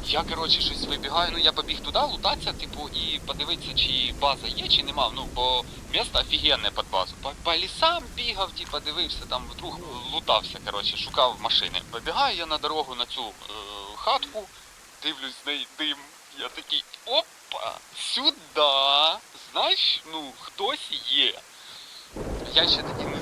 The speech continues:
знав, що там база, блядь. <laughs> Я вилітаю туди, ну, типа, як вилітаю? Я присів,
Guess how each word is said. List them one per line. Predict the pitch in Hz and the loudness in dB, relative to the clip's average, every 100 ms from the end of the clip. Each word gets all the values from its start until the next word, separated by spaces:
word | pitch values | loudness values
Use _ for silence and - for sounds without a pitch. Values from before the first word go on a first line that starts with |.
| - | 0
знав, | 143 - | 0 0
що | - | 2
там | 117 117 | 2 4
база, | 131 160 113 | 4 4 2
блядь. | - - - - | 0 0 0 -2
<laughs> | - - - - - - - - - - - - | -2 -2 -2 -2 -2 -2 -2 -4 -6 -6 -6 -4
Я | - - | -2 -2
вилітаю | - 131 127 151 160 | -2 -2 0 2 0
туди, | 123 123 113 131 | -2 0 0 0
ну, | 135 | -2
типа, | 123 - 104 | -2 -2 -2
як | 147 120 113 | 2 2 2
вилітаю? | 110 110 110 92 | -4 0 0 2
Я | 127 | 0
присів, | - 117 - 175 | -2 -6 -2 -2